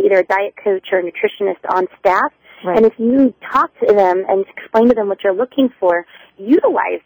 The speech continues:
Speaker 1: them, because a lot of them don't charge anything, and they will actually do a tour of the store for you and your support group. Um, today they can show you some of the, the bigger items people are buying or some things people like. And also,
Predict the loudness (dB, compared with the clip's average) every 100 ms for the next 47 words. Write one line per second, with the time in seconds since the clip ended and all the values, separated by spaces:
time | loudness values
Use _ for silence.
0 | -2 -2 -4 -2 -2 -2 -2 -4 -6 -8
1 | -8 -4 -4 -4 -10 -6 -6 -4 -6 -4
2 | -2 -4 -4 -6 -8 -8 -2 0 -2 -6
3 | -2 0 0 -2 -8 -14 -2 -2 -2 -6
4 | -6 -6 -2 -2 0 -2 -4 -8 -4 -4
5 | 0 0 0 -4 _ -20 -20 -2 0 0
6 | -4 -12 -12 0 2 2 0 -2 -8 -2
7 | 0 0 -4 -4 -2 -2 -4 _ -8 -4
8 | -6 -6 -8 -10 -12 -14 -8 -6 -4 -6
9 | -6 -6 -8 -8 -4 0 -2 -2 -4 -2
10 | 0 0 -2 -6 -20 -20 -4 0 0 0
11 | 0